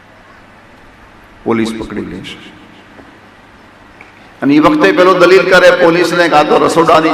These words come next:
છરી છે, નહીં માને. પોલીસ એમ કહે કે ભાઈ રસોડાની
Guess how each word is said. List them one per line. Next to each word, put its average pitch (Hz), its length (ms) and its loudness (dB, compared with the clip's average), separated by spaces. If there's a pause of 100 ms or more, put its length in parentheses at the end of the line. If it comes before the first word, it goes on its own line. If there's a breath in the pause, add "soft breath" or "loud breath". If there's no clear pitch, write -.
(120)
છરી 147 220 -2
છે, - 460 -8 (2750)
નહીં 127 200 -4
માને. - 400 -8 (4000)
પોલીસ 117 260 -6
એમ 139 120 4
કહે 147 240 4
કે 165 80 0
ભાઈ 170 140 2
રસોડાની 147 480 2